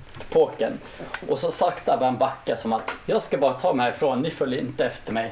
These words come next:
Som att han försöker säga det, men han viftar med knölpå-, knölpåken i luften. Och så börjar han smyg-, så kan han sakta men säkert backa undan där,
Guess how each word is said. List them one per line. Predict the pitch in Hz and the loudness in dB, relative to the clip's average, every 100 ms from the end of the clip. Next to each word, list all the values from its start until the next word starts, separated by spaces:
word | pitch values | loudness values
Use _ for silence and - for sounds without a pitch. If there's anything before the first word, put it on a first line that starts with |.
| - - - | -10 -14 -6
Som | - 143 | -2 0
att | 117 | 0
han | 123 | -2
försöker | - 120 - 120 | -2 -6 -6 -4
säga | 120 120 | -2 -2
det, | 117 | -2
men | 110 110 | 0 0
han | 113 | -2
viftar | 120 - - | -4 -4 -4
med | - | -4
knölpå-, | - 247 233 - - | -2 -2 -2 -8 -6
knölpåken | 139 123 117 - 175 - 113 | -2 0 0 0 0 0 -2
i | |
luften. | 120 - - - - - - - - - - - - - - | -4 -6 -6 -8 -8 -16 -16 -16 -14 -12 -12 -12 -12 -10 -4
Och | 156 | -2
så | 160 | 2
börjar | 147 | 2
han | 135 | 2
smyg-, | - 131 139 143 - | 0 -2 -2 -6 -4
så | 151 | -2
kan | 151 | 0
han | 135 120 | -2 -2
sakta | - 143 131 143 | -2 -2 -2 -4
men | 120 | -2
säkert | 120 - 117 - - - - - | -2 -2 -6 -6 -16 -18 -18 -4
backa | 131 127 123 | -4 -2 -2
undan | 110 117 117 | 0 0 0
där, | 104 117 | 0 0